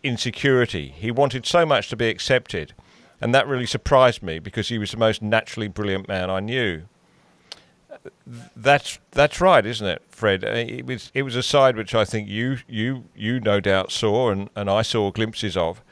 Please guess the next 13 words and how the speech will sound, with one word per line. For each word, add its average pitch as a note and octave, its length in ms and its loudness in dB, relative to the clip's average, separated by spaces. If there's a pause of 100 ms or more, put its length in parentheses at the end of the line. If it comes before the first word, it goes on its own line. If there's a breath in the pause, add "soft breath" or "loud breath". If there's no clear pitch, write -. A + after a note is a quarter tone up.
(540 soft breath)
uh, - 200 -6
but B2 240 0 (200)
very C#3+ 160 4
different B2 300 -4
from G#2+ 120 -8
the G2 60 -8
public A#2+ 380 0
side F#2 260 2
of F2 140 -10
Bill, F2 260 -4
that, G#2 220 -6
that, G2 180 0 (240)
um, G2 380 -4